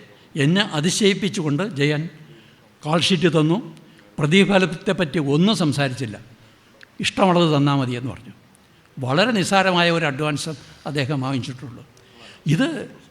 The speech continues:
എന്നെ സഹായിക്കാൻ വേണ്ടി മാത്രമായിരുന്നു. അതാണ് ആ വലിയ മനുഷ്യൻ്റെ പ്രത്യേകതയെന്ന് ഞാൻ മനസ്സിലാക്കുന്നു. പ്രത്യേകിച്ചും എൻ്റെ ചേട്ടനോടുള്ള, ആ, സൗഹൃദവും ഇതിനൊരു കാരണമായിരിക്കാം.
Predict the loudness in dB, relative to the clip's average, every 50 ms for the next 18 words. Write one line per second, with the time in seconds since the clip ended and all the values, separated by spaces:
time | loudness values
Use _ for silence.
0 | -6 -4 0 0 2 0 0 -2 -4 -4 -2 0 0 0 0 -2 -2 -2 -2 -2
1 | -2 -2 -2 -2 -2 -2 -4 -4 -4 -6 -4 -4 -6 -6 -8 -12 -14 -14 -18 -20
2 | -20 -20 -20 -16 -8 -4 0 0 2 4 4 2 2 2 2 2 2 0 -2 -2
3 | -2 -2 0 0 -2 -2 -4 -4 -6 -4 -4 -6 -8 -10 -14 -20 -20 -20 -20 -20
4 | -20 _ _ -8 -8 -6 -4 -4 -2 0 2 2 2 2 2 2 2 2 0 0
5 | 0 -2 -2 -4 -6 -6 -8 -8 -8 -8 -10 -10 -10 -12 -14 -20 -20 -20 -20 -20
6 | -20 _ _ _ _ _ _ _ -20 -20 -20 -20 -20 -20 -20 -20 _ _ -20 _
7 | -20 -12 -10 -10 -4 -2 -2 -2 0 -2 -2 -2 -4 -8 -16 -20 -20 -20 -20 -20
8 | -20 _ -2 0 2 4 4 4 2 2 0 0 2 4 4 4 4 4 4 4
9 | 4 4 2 2 2 2 0 0 -2 -4 -10 -16 -20 -20 -20 -20 -20 -20 -14 -10
10 | -10 -8 -8 -8 -8 -10 -10 -12 -14 -16 -18 -20 -18 -16 -14 -14 -14 -16 -18 -20
11 | -20 -20 -20 -20 -20 -20 -20 -20 -16 -12 -2 2 4 4 6 4 4 4 4 4
12 | 2 2 0 -4 -10 -18 -16 -4 -2 2 2 4 4 4 2 0 -2 -2 -2 0
13 | 0 0 0 0 0 -2 -4 -8 -12 -14